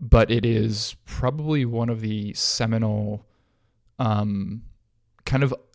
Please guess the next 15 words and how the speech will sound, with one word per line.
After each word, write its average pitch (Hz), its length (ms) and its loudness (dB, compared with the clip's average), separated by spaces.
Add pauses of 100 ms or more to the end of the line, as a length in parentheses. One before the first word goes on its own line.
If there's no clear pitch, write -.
(120)
somewhat 135 440 2
underground 147 480 4
but 127 140 2
still 117 280 2
mainstream 117 680 2
movies 107 580 0
that 107 360 -2
contributed 110 640 0
to 107 220 -2
the, 104 360 -4 (640)
the, 113 340 2
the 113 120 2
widespread, 107 760 2
um, 104 300 0
appeal 107 720 0